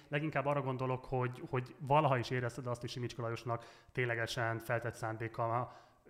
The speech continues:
piaci alapon megszabadulni ettől a laptól, és nem pedig befarcoltatni a Fidesz alá.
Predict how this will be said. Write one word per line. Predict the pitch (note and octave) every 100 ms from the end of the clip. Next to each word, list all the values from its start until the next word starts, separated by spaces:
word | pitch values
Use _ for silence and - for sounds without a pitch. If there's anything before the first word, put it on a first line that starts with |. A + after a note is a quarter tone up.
| -
piaci | D3+ B2+ -
alapon | A#2+ A2+ A#2+
megszabadulni | A#2 - A#2 A2+ A2+
ettől | - A2
a |
laptól, | A#2+ B2+ B2
és | A2+
nem | B2
pedig | A#2+ A2
befarcoltatni | G#2+ A2+ A2+ - A2 A2 -
a | G#2+
Fidesz | A2+ G#2 -
alá. | G#2+ G#2+